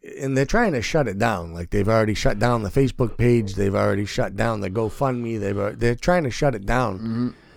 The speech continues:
Speaker 1: But I don't think it's gonna work 'cause it's, they, they're coming from California to Washington. They're gonna pick up trucks all the way.
Speaker 2: <sighs>
Speaker 1: And if they congest the streets of D C the way they're doing up in Ottawa right
Speaker 2: Oh,
Speaker 1: now,
Speaker 2: yeah, well,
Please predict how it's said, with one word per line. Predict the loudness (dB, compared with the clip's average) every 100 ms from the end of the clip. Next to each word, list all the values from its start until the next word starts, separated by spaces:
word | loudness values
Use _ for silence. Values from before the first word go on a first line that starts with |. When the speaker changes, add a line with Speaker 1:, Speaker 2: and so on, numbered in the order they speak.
| -20 -2
Speaker 1:
But | 2
I | 4
don't | 4
think | 2 -2
it's | -4
gonna | -6 -2
work | -2 -2 -12 -20 -20 -20 _ -6
'cause | -4 -4
it's, | -6 -10
they, | -6 -4 -4
they're | -2 -2
coming | 0 -2
from | -2 -4
California | 0 0 0 0 0 0 0
to | 2
Washington. | 2 0 -2 -6 -6
They're | -6
gonna | -8 -2
pick | -2 -2
up | -6
trucks | -6 -6 -6 -16 -6
all | 0 4 4 2
the | 0
way. | -2 -4 -6 _ -18
Speaker 2:
<sighs> | -16 -16 -18 -20 -20 -8
Speaker 1:
And | -2 0
if | 0
they | 2 2
congest | 4 2 2 2 2 2
the | 0
streets | -4 -2 -2 -2
of | -4 -2
D | 0
C | 0 2 2 2
the | 0
way | 0 0
they're | 0 -2
doing | -2 -4 -4
up | -6 -8
in | -10 -8
Ottawa | -4 -2 -2 -4
right | -4
Speaker 2:
Oh, | -4
Speaker 1:
now, | -6
Speaker 2:
yeah, | -8
well, | -10 -12 -14